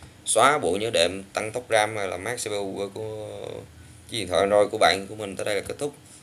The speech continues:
Thì rất mong được các bạn quan tâm và ủng hộ kênh. Nếu cảm thấy hay, nhớ like, subscribe và đăng ký kênh để theo dõi những clip sau của mình. Ờm, đặc biệt các bạn có, có gì khó khăn đó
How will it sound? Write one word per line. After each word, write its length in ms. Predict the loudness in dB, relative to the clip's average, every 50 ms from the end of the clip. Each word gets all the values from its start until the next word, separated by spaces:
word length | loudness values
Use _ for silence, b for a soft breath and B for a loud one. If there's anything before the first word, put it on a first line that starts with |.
| B -18 -12
Thì 220 | -10 -8 -6 -2
rất 180 | -2 -2 -2 -2
mong 180 | -8 -6 -6
được 60 | -8 -8
các 100 | -8 -6
bạn 240 | -6 -6 -8 -8 -8
quan 200 | -8 -8 -8 -6
tâm 180 | -6 -6 -6 -4
và 80 | -4
ủng 140 | -6 -6 -4
hộ 160 | -6 -6 -6 -4
kênh. 160 | -4 -4 -4 -4 -8 B B B B -20 -20 -12
Nếu 240 | -8 -6 -6 -6 -4 -2
cảm 160 | -2 -2 -2
thấy 100 | -4 -6
hay, 180 | -6 -6 -6 -4
nhớ 160 | -6 -6 -6
like, 300 | -4 0 2 2 2 2
subscribe 380 | 0 -6 -6 -4 -4 -4 -4 -6 -10 -20 -20
và 80 | -16 -14
đăng 120 | -12 -10
ký 100 | -10 -12
kênh 220 | -4 0 0 2 2
để 80 | 0
theo 120 | -4 -4 -4
dõi 140 | -4 -4
những 80 | -4 -4
clip 180 | -6 -6 -6 -4
sau 180 | -4 -4 -4
của 60 | -4
mình. 160 | -6 -6 -8 -8 -10 B B B B B B B B B B _ _ -16 -12
Ờm, 400 | -10 -8 -8 -8 -8 -10 -10 -12 -14 -18 -20 -20 -20 -20 -20 -20 -20 -20 -20 -18 -18 -18 -18 -18 -20 -20 -20 -14
đặc 100 | -14 -4 -2
biệt 140 | -2 0 2
các 60 | 2
bạn 200 | 0 0 0 -2 -2
có, 440 | 0 0 0 0 0 -2 -4 -6 -8 -10
có 60 | -12
gì 120 | -12 -8 -6
khó 80 | -6 -6
khăn 220 | -4 -4 -4 -4
đó 60 | -4